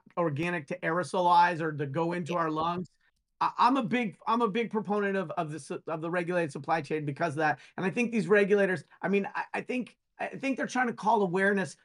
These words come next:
Speaker 1: to some of the other risks and using the headline or the, the, the, the press release as an opportunity to do that. I'm not mad at the guy.
Speaker 2: I feel like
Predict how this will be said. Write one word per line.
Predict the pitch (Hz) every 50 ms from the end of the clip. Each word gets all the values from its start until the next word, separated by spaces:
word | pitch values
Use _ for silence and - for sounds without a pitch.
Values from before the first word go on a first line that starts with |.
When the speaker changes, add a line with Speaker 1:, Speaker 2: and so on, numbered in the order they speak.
| _ -
Speaker 1:
to | - 175
some | 139 - 196 190
of | 180 160
the | 175
other | 180 175 175 170
risks | 151 160 175 170 151 - - - - -
and | 175 175 175
using | 170 185 196 156 180 190
the | 175 165
headline | 151 165 175 151 156 165 165 165 156 143 139 - _ _
or | - 180 165
the, | 151 165 156 143 135 - _ -
the, | 214 165 170 -
the, | - 170 165
the | - 165
press | 135 - - 190 - 139 -
release | 190 180 185 175 139 151
as | 160 135
an | 147 156
opportunity | 156 151 147 147 147 135 - 160 151 147 143 139 135
to | 131
do | 123 147 135
that. | 131 127 135
I'm | 160 196
not | 214 202 165
mad | 151 135 123 120 120
at | 113
the | -
guy. | 113 127 127 123 123 127 - _ _ _ _ _ _ _ _ _ -
Speaker 2:
I | 302
feel | 302 - - 349 311 320 339 359 359
like | 349 339 302 277 262 226 -